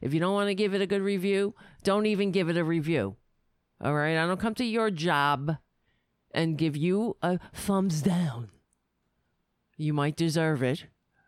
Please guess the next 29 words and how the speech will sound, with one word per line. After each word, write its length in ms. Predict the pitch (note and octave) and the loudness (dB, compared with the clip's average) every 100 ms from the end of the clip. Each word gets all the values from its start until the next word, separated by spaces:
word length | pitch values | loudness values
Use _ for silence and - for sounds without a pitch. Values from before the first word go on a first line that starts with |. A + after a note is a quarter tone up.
| _ _ F#3 | _ _ -16
You 300 | E3 D3 D3+ | -6 -2 0
might 400 | D3 D#3 C#3 - | 0 0 -2 -2
be 120 | E3+ | -2
having 360 | D3+ D3 D3+ E3+ | 0 0 0 0
a 60 | |
bad 340 | D#3+ E3 E3+ E3 | 0 -2 -2 -2
day, 460 | E3+ C#3 B2+ D#3 - _ _ _ _ _ _ _ _ _ _ _ | -2 0 -2 -6 -12 _ _ _ _ _ _ _ _ _ _ _
but 220 | B2 C3 - _ _ _ | -4 -4 -4 _ _ _
s-, 220 | - - - | -18 -16 -6
leave 460 | F3+ F3+ E3+ D#3+ | -2 -2 -2 -4
me 240 | G3 F#3 F3+ | -2 0 0
alone. 680 | F#3 F#3+ B2+ B2+ B2+ C3 - | 0 0 0 -2 -2 -4 -4
Don't 220 | D#3+ F3+ | -4 -2
come 180 | A3+ A#3 | -2 -4
to 100 | C4 | -2
my 240 | B3+ C4+ A3+ | -2 0 0
job 560 | D#3+ D3+ G#2+ G#2 C3 - _ _ _ _ _ _ _ _ _ _ _ | 0 0 0 -2 -6 -14 _ _ _ _ _ _ _ _ _ _ _
and 160 | - D#3 | -4 -2
tell 300 | - G3 F#3 | 0 0 0
me 580 | E3 E3 E3 D#3 D3 C#3 _ _ _ _ - | 0 0 0 -2 -4 -8 _ _ _ _ -8
I 140 | A#2 | -6
suck. 800 | A2+ - - A#2+ F#3+ - _ - _ _ _ _ _ _ _ _ - | -6 -10 -10 -8 -8 -12 _ -20 _ _ _ _ _ _ _ _ -8
If 180 | C#3+ B2+ | -6 -6
I, 60 | |
if 200 | - D3 | -6 -4
you 140 | D3+ F#3+ | -4 -4
think 280 | F#3+ G3 | -4 -4
I 120 | F3 E3+ | -4 -4
suck, 640 | - - G3 G3+ - | -4 -4 -2 -4 -8